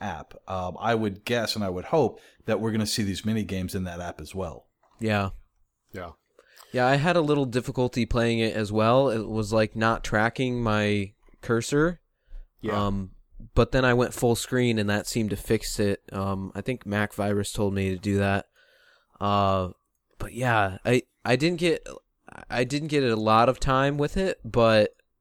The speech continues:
Speaker 2: what I did play was pretty cool. And I love that you can actually, like, do upgrades to your ship and stuff.
Speaker 3: Mm-hmm.
Speaker 2: So I, it's, it's cool that they added some depth because, um, the Orion one, the minigame for the, uh, the,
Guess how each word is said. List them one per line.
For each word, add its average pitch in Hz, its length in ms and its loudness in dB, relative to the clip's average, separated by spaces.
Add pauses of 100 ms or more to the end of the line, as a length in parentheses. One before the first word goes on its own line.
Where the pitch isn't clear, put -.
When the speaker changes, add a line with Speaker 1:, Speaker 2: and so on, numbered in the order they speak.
(120)
Speaker 2:
what 113 240 0
I 110 100 4
did 117 320 2
play 110 260 4
was 101 220 0
pretty 113 220 -2
cool. 107 360 2
And 107 80 2
I 113 80 4
love 127 280 4
that 127 100 4
you 113 100 -4
can 120 140 0
actually, 110 280 0
like, 101 300 -2
do 107 220 -2
upgrades 110 540 0
to - 120 -6
your 101 120 -2
ship - 280 -2
and 113 160 -2
stuff. 120 400 -2 (540)
Speaker 3:
Mm-hmm. 113 280 -2 (300)
Speaker 2:
So 104 220 2
I, 101 100 4 (140)
it's, 117 260 0
it's 120 160 -2
cool 147 220 4
that 131 140 2
they 107 120 6
added 107 440 4
some 101 320 -2 (160)
depth - 500 4 (140)
because, 104 580 -2
um, 98 420 -4 (640)
the 127 160 2
Orion 127 520 6
one, 226 320 2 (480)
the 113 340 -4
minigame 156 420 -6
for 156 120 -2
the, 113 400 2
uh, 101 260 -2 (520)
the, 104 440 -8